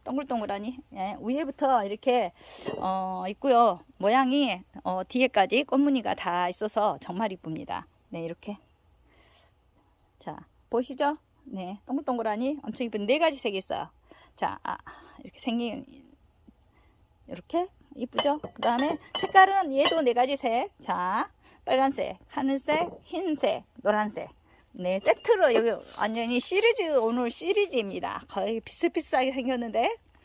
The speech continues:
네, 조금씩 틀린 모양. 네, 십이 번에 칠 번입니다.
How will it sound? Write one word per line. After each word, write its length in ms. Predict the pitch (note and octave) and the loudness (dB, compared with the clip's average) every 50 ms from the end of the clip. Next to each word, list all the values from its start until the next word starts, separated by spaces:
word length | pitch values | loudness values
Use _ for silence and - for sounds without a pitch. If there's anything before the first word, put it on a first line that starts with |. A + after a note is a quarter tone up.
| _ - _ _ _ - | _ -20 _ _ _ -10
네, 280 | - - G#3+ G3+ F3 - - - - - _ _ | -6 -4 -4 -4 -6 -8 -14 -20 -20 -20 _ _
조금씩 380 | A#3+ C#4 D#4+ F#4 - F#4+ D#4+ - | 4 4 4 4 0 -4 -4 0
틀린 340 | - F#4+ E4+ E4 F4+ F4 D4 | 2 2 2 4 2 2 2
모양. 540 | G#3 F#3+ F#3 G3+ G#3 G#3 G3+ G#3 A#3+ D4 - - - _ _ | 2 2 2 4 2 2 2 4 4 2 2 0 -6 _ _
네, 180 | - G#3 G3+ | -4 -2 -2
십이 260 | G3+ - - D#4+ F4 D#4 | -2 -4 -2 -2 0 0
번에 260 | D4 - - G#3+ B3 - | 0 0 0 -2 -4 -4
칠 380 | - - - C5 A#4+ A4 G4 | -8 -2 2 4 4 4 2
번입니다. 600 | C4 A#3+ A3 F#3 - - - - - - - - | 0 -2 -2 -4 -6 -10 -10 -10 -10 -10 -12 -14